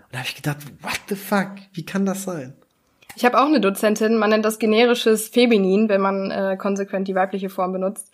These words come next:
Speaker 2: äh, die das auch in manchen Sitzungen einfach macht. Also die ist tatsächlich irgendwie ein bisschen inkonsequent, aber ich finde das ganz interessant, weil die in jeder Sitzung irgendwie anders gendert. Und das ist irgendwie, zeigt so ein paar Möglichkeiten auf, wie man das ganz gut, äh,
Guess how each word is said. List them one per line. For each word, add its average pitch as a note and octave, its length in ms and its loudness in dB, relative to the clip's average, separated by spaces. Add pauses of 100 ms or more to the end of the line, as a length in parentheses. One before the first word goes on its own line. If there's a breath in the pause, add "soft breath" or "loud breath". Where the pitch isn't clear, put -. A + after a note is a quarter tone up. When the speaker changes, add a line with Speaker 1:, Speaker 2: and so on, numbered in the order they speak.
(300 loud breath)
Speaker 2:
äh, G#3 240 4
die A3+ 80 2
das A3+ 300 2
auch A#3 280 6
in G#3 120 2
manchen G3+ 340 2
Sitzungen G3 480 2
einfach G3+ 320 0
macht. G3 320 2
Also G3 180 2
die G#3 120 2
ist A#3 120 0
tatsächlich A3 440 0
irgendwie G#3+ 260 -2
ein G#3+ 60 0
bisschen G#3+ 200 -2
inkonsequent, G#3+ 720 2
aber F#3+ 200 2
ich G#3+ 100 -4
finde G#3 180 -2
das G3 100 -6
ganz G3 160 -4
interessant, G#3 580 -2 (300 loud breath)
weil G#3 100 4
die G#3 140 2
in G#3 80 4
jeder A3 180 6
Sitzung A3+ 340 0
irgendwie G#3+ 280 0
anders G3 340 4
gendert. F#3+ 480 4
Und G3+ 80 -6
das G3 160 -4
ist G3 160 -8
irgendwie, G3 640 -2
zeigt G#3 260 0
so G#3+ 120 -6
ein G#3+ 60 -2
paar G3+ 100 -2
Möglichkeiten G3+ 600 0
auf, G3 220 2
wie G3+ 80 -4
man G3 120 -2
das G3 160 -6
ganz G3 220 -4
gut, G#3 300 -4
äh, F#3 380 -2